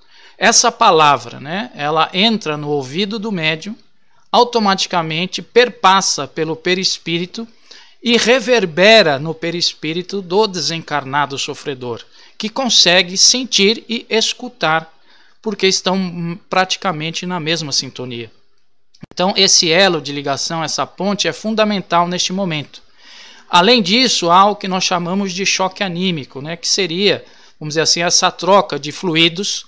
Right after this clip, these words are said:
bons, sãos, por parte dos médiuns, com os fluidos em desarmonia, em desalinho,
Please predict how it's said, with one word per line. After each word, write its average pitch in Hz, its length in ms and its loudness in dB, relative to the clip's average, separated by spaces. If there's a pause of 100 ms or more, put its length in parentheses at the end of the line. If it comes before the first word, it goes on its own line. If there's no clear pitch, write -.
(140)
bons, 170 720 2
sãos, - 680 0 (400)
por 151 180 -4
parte 147 440 2
dos 185 220 -6
médiuns, 170 600 -4 (380)
com 226 200 6
os 240 140 0
fluidos 208 960 0
em 160 180 -6
desarmonia, 156 880 0
em 170 100 -2
desalinho, 175 800 0